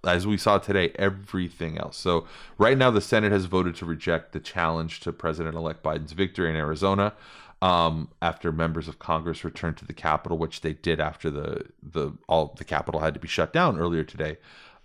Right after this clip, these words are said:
Um, what do you make of knowing what you know from doing this podcast the last few years,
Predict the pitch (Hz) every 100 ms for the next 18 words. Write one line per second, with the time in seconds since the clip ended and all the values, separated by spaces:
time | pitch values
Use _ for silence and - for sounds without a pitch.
0 | - 92 85 80 _ _ _ _ _ _
1 | - _ - 113 185 196 - 165 127 117
2 | 98 92 - - - 87 82 82 76 -
3 | - _ _ _ - - _ _ _ _
4 | _ _ _ _ _ - 110 139 139 113
5 | 95 95 87 80 87 80 80 80 - 78
6 | 76 - - - 78 76 - - 80 80
7 | 78 85 -